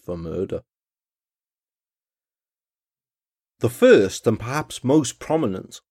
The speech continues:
was when it emerged that Diana had not been as happy in her marriage as was assumed by all, for no less than three separate incidents in which she'd either cheated or was on the cusp of cheating on Robin came to light.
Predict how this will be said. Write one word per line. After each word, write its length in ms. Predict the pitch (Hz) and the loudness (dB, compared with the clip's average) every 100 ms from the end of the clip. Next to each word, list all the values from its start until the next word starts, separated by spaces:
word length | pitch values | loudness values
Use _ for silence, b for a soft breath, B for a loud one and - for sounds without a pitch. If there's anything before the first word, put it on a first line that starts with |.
| _ | _
was 200 | 113 107 | -6 -2
when 180 | 117 190 | 0 0
it 100 | 208 | 2
emerged 540 | 202 208 180 98 - | 2 4 2 0 -4
that 160 | 95 - | -16 -10
Diana 480 | 101 123 143 156 92 | -4 -2 0 0 -2
had 180 | 85 - | -6 -4
not 280 | 135 - | -4 -4
been 200 | 190 202 | -2 -2
as 120 | 196 - | -2 -6
happy 340 | - 190 196 | -10 -8 -4
in 100 | 185 | -2
her 80 | 175 | -2
marriage 560 | 170 208 127 82 82 - | -4 -2 -2 -6 -10 -10
as 200 | 104 - | -8 -8
was 160 | 101 101 | -10 -8
assumed 440 | 98 - 156 147 | -8 -2 -2 -2
by 200 | 120 143 | -4 0
all, 420 | 170 175 76 - _ _ _ _ | 2 4 2 -4 _ _ _ _
for 140 | - | -6
no 200 | 104 147 | -2 0
less 360 | 160 165 175 - | 0 -2 -2 -6
than 200 | - 90 | -10 -10
three 340 | - 135 170 | -8 -2 -2
separate 460 | 165 - 185 - 170 | -2 -6 -6 -6 -6
incidents 760 | 160 190 - 123 95 92 - - | -2 -4 -4 -8 -8 -8 -12 -10
in 160 | 98 104 | -6 -4
which 200 | 113 - | -6 -8
she'd 240 | - 95 | -8 -6
either 260 | 110 101 90 | -6 -8 -12
cheated 640 | - - 214 - 78 - _ _ _ | -12 -8 -8 -6 -8 -8 _ _ _
or 80 | - | -4
was 120 | 110 | -2
on 160 | 113 104 | -2 -4
the 60 | 95 | -4
cusp 420 | - 101 98 - | -6 -6 -6 -8
of 160 | 98 | -12
cheating 480 | - - 202 - 202 | -12 -10 -10 -8 -6
on 160 | 131 87 | -4 -4
Robin 400 | 80 - 80 - _ _ | -10 -8 -10 -10 _ _
came 300 | - 107 87 | -10 -8 -8
to 160 | 80 80 | -10 -8
light. 360 | 85 95 - | -6 -8 -10